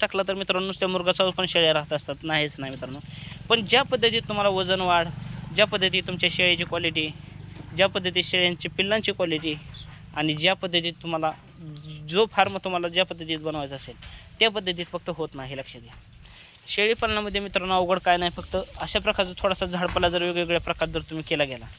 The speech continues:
तर शेळीपालन काहीसुद्धा अवघड नाही, लक्षात घ्या. आणि शेळीपालन अशा प्रकारचा चारा टाकल्यानंतरच मित्रांनो शेळ्या क्वालिटीच्या राहू शकतात, हे लक्षात घ्या. आणि जर तुमच्यापाशी जर थो-, <clears throat> थोडीशी जागा असेल शेळ्यांना एक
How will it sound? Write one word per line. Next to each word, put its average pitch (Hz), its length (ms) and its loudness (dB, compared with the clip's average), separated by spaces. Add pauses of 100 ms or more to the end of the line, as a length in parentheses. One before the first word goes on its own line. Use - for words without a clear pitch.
(420)
तर 165 60 -2
शेळीपालन 165 520 0
काहीसुद्धा 160 440 -2
अवघड 135 200 -4
नाही, 127 180 -8
लक्षात 117 300 -12
घ्या. - 320 -14 (1000)
आणि 190 200 2
शेळीपालन 208 580 0
अशा 208 180 0
प्रकारचा 214 400 0 (140)
चारा 208 420 6
टाकल्यानंतरच 214 720 0
मित्रांनो 196 420 -2 (140)
शेळ्या 185 320 2
क्वालिटीच्या 175 460 -2
राहू 165 200 -2
शकतात, 147 380 -12
हे 156 80 -6
लक्षात 143 240 -6
घ्या. - 640 -16 (1160)
आणि 185 160 2
जर 208 260 2
तुमच्यापाशी 208 460 -2
जर 196 120 -2 (140)
थो-, 202 60 -14 (380)
<clears throat> 202 300 0
थोडीशी 190 340 0
जागा 185 240 4
असेल 190 300 0 (220)
शेळ्यांना 175 480 2
एक 170 160 2